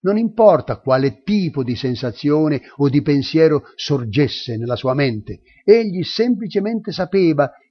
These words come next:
che faceva parte dell'altalena continua di felicità e infelicità. Non si aggrappava a esse.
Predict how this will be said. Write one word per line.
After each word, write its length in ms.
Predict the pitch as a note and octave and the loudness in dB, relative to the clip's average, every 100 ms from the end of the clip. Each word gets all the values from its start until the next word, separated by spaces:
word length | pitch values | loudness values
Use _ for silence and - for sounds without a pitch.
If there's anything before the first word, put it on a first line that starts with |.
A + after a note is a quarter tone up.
| _ | _
che 160 | - C3+ | -4 -2
faceva 460 | D#3 - G3 D#3+ | -2 -2 -2 -2
parte 640 | - G#3 B3 A3+ - F3+ - _ | 0 2 2 -4 -4 -6 -6 _
dell'altalena 1400 | - C#3 D3 C#3+ E3 G3 G#3 _ F3 F3 G3 F#3+ F3 D#3 C#3 | -6 0 2 4 4 2 0 _ -4 0 2 2 2 -2 -2
continua 880 | D#3+ E3 - - G3+ G#3 G#3+ G3+ | -4 -4 -6 -6 -4 -2 -2 -4
di 180 | E3+ E3 | -4 -6
felicità 840 | - D#3+ D#3 D#3 E3 - D3 D3+ - _ _ | -6 -4 -2 -4 -8 0 2 2 -2 _ _
e 160 | G3 F#3 | 0 2
infelicità. 840 | F#3 E3+ D3+ C#3 A#2+ A#2 A#2 G2+ _ _ _ _ _ _ _ | 2 -4 -6 -6 -8 -6 -4 -4 _ _ _ _ _ _ _
Non 220 | D3+ E3 E3 | 0 0 0
si 160 | - | -2
aggrappava 880 | C#3+ C3 C3 - - G#2+ A2 G#2+ - | -4 -2 -6 -4 -2 -2 -2 -8 -10
a 100 | B2+ | -8
esse. 560 | A2+ - - E2+ _ | -8 -8 -14 -18 _